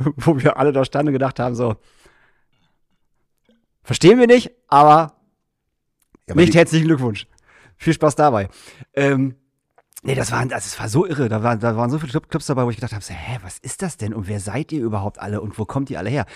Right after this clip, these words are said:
Speaker 1: Da bin ich gespannt, auch auf die Menschen, die da sein werden, dann auf der Bühne. Weißt du, was ich meine?
Speaker 2: Ja, auch ihr, die ihr da alle kommt.
Speaker 1: Ja, ja, genau. Und, und auch auf euch, die da alle kommen.
Speaker 2: Ja.
Speaker 1: Und dann sind wir auch noch, auch noch, auch noch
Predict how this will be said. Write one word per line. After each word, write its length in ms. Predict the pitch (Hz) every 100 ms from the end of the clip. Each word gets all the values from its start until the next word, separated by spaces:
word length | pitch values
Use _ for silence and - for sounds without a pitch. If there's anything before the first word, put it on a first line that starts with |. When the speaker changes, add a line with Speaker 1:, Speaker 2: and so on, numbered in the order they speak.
| - - -
Speaker 1:
Da 80 | -
bin 80 | 139
ich 100 | 175
gespannt, 440 | 160 - 135 -
auch 160 | 127 -
auf 160 | 139 -
die 100 | 117
Menschen, 320 | 156 - 95
die 80 | 98
da 220 | 92 98
sein 180 | 98 98
werden, 300 | 95 104 92
dann 120 | 110
auf 160 | 110
der 120 | - 98
Bühne. 340 | 135 104 87 -
Weißt 180 | 113
du, 60 | 147
was 80 | 135
ich 80 | 135
meine? 220 | 160 185 -
Speaker 2:
Ja, 100 | 127
auch 160 | 127 -
ihr, 240 | 165 92
die 100 | 80
ihr 160 | 98 90
da 120 | 82
alle 180 | 87 87
kommt. 500 | - - 98 - - _ - - -
Speaker 1:
Ja, 120 | 156
ja, 100 | 226
genau. 220 | 240 170
Und, 140 | 147 175
und 140 | 185
auch 280 | 151 143 -
auf 240 | 127 -
euch, 220 | 170 180
die 100 | 104
da 120 | 117 87
alle 140 | 110
kommen. 260 | - 165 120
Speaker 2:
Ja. 80 |
Speaker 1:
Und 100 | -
dann 80 | 214
sind 160 | 190 180
wir 80 | 175
auch 80 |
noch, 180 | 185 170
auch 140 | 123 175
noch, 220 | 160 131
auch 60 |
noch 80 | 156